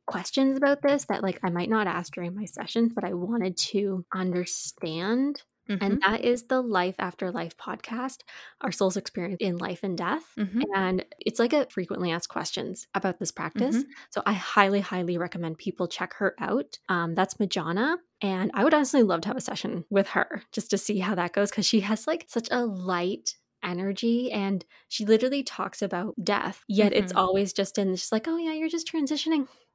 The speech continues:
Speaker 1: You're just going through the veil." <laughs> Like, it's,
Speaker 2: Mm-hmm.
Speaker 1: she, she talks about it in such a casual way that it's really put a new perspective for me on how to
Speaker 2: Mm-hmm.
Speaker 1: think about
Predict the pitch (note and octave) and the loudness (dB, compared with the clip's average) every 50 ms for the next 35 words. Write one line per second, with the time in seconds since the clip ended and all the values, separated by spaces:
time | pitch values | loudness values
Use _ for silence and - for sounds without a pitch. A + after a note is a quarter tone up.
0 | _ - _ - - - - _ C4+ C#4 C4 - C#4+ C#4+ D4 D4 C#4 C4+ C#4 A#3 | _ -20 _ -16 -16 -16 -8 _ -2 0 6 8 8 8 10 6 8 6 6 4
1 | G#3+ A3+ A#3 B3+ C#4 C4 - _ - - - - - A#3+ A#3+ C4+ B3+ - A#3+ B3+ | 6 4 4 4 2 -2 -6 _ -14 -14 -12 -2 6 10 10 10 10 10 6 8
2 | A#3+ - - - - - - A3+ A3+ G3+ A3 G3+ F#3 - B3 B3+ A#3+ A3 - - | 8 6 4 4 0 0 2 2 4 6 4 4 6 6 6 6 6 4 4 6
3 | C4+ C4+ A#3+ A#3 G3 F#3+ - B3 B3 C4+ B3+ B3 A3+ G3 A3+ G#3+ - - - - | 6 6 6 6 4 4 4 2 2 4 4 2 2 0 0 -2 -2 -8 -8 -4
4 | - F3+ F#3 E3+ F3 F#3 F3+ F3+ F3 E3+ E3 F#3 E3+ E3+ E3+ E3 - C#4 D4 D#4+ | -2 -2 -2 0 -2 0 0 0 -2 -4 -4 -4 -4 -4 -4 -4 -2 -2 -2 -2
5 | - _ _ _ - G3+ F3+ A3+ G3+ F#3+ - - G3 G3 F3+ - F#3+ F3+ F3+ F#3 | -4 _ _ _ -8 -2 0 2 2 2 2 0 -2 -2 -2 -2 -4 -2 -2 0
6 | F#3 F#3+ F#3 F#3+ F#3+ - - G3+ F#3 F3+ F3+ F3 F3 F3 F3 - G3 F3 - - | 2 2 2 2 0 -2 -2 0 0 2 2 0 0 -2 -2 -4 -6 -6 -4 -4
7 | F3 E3+ - _ - A#3 B3+ C#4+ C#4+ - _ - - G3+ F#3+ E3+ E3+ G#3 D4 G#4+ | -6 -6 -4 _ -2 -2 -2 -2 -6 -12 _ -2 0 0 0 2 2 2 2 0
8 | - - _ _ _ _ _ _ _ _ _ - - - F#3+ F3+ F3+ F#3+ F#3 G3 | -2 -4 _ _ _ _ _ _ _ _ _ -8 -6 -4 -4 -2 -2 -2 -2 -2
9 | F3 G3 A#3+ - C4+ G3 F3 F3+ E3+ - | 0 2 0 2 0 0 0 0 -2 -2